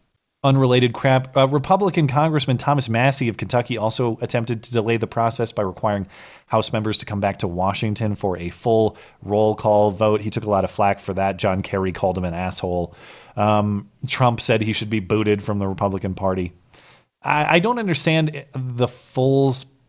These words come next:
specifics of the procedure here, but Massie was denied a sufficient second in support of his request for a roll call vote, so his demand died,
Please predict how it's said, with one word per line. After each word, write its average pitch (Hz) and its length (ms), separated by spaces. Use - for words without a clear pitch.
specifics 127 600
of 110 100
the 110 80
procedure 107 460
here, 113 140
but 101 120
Massie 110 380
was 101 260
denied 110 500
a 107 80
sufficient - 720
second 117 420
in 110 160
support 110 280
of 101 60
his 101 120
request 117 440
for 107 100
a 92 40
roll 98 240
call 123 200
vote, 131 260
so 113 140
his 98 160
demand 101 480
died, 135 560